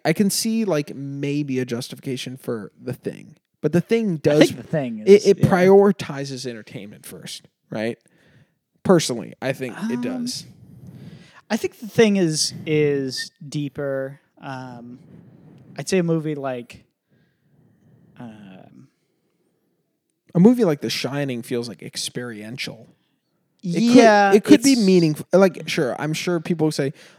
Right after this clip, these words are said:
Speaker 1: "Oh, it's so meaningful and whatnot," but I, I prefer to experience that just as is. Like, I don't, I don't need to overanalyze or, or overthink it.
Speaker 2: Right. Yeah.
Speaker 1: You
Speaker 2: No,
Speaker 1: know?
Speaker 2: I,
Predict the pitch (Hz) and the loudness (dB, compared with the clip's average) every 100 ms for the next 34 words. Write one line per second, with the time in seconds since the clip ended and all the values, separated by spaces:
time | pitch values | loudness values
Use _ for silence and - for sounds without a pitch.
0 | - 143 - - 143 135 135 135 135 120 | -2 -2 2 2 2 2 0 0 -2 -2
1 | 120 117 113 110 127 139 - 156 - 143 | -4 -8 -10 -10 -8 -8 -4 -4 -2 -2
2 | - 139 127 107 95 - 113 104 113 107 | -2 -4 -4 -4 -10 -8 -6 -6 -10 -12
3 | 98 85 - _ _ _ _ _ _ _ | -12 -16 -20 _ _ _ _ _ _ _
4 | - 151 117 90 - 101 101 80 - - | -10 -8 -8 -10 -14 -10 -8 -8 -12 -14
5 | 110 120 123 - 139 147 113 131 135 143 | -8 -6 -6 -6 -4 -4 -4 -6 -6 -6
6 | - 127 123 120 117 117 117 107 104 104 | 0 2 2 -2 -4 -8 -8 -10 -10 -10
7 | 127 101 98 - 107 90 - - 117 117 | -8 -8 -8 -6 -6 -6 -8 -4 -4 -4
8 | - 117 107 95 - - _ _ - 151 | -10 -12 -10 -14 -14 -20 _ _ -8 -2
9 | 147 113 113 - 156 131 117 - 135 123 | -2 -2 -8 -12 -10 -8 -10 -12 -6 2
10 | 226 247 240 | 6 8 6